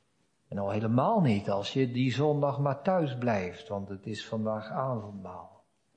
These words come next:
Kan dat, gemeente, dat iemand wel geloof heeft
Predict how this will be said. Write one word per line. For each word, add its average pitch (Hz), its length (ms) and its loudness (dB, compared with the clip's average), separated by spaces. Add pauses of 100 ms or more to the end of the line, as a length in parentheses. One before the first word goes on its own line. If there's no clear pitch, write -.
(2250)
Kan 262 200 6
dat, 127 180 6
gemeente, 117 500 4
dat 156 200 4
iemand 196 360 8
wel 220 260 6
geloof 190 580 4
heeft 113 720 -4